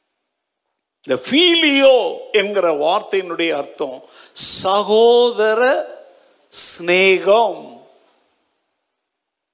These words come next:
இந்த ஃபீலியோ அப்படிங்கிற கிரேக்க வார்த்தையிலிருந்து தான்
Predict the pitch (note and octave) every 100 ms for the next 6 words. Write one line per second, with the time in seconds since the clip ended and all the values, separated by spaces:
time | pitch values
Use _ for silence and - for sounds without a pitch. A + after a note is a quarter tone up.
0 | _ _ _ _ _ _ _ _ _ _
1 | _ _ _ _ _ - G#3 C#4+ D4+ B3+
2 | G3+ D#3 C3+ B2 A#2 - G#3+ D4 F#4 F4
3 | D#4+ C#4+ C4+ C#4+ C#4+ C#4 - F#3+ - B3
4 | A#3+ G3+ G3 E3+ C#3 G3 B3 A#3 - -
5 | _ - F#3+ B3 D4 D4+ - - F4+ E3
6 | G3+ B3 B3 A#3+ A3 G3 F3 F3 G#3 F3+
7 | D#3 A#2+ B2+ F3+ G3+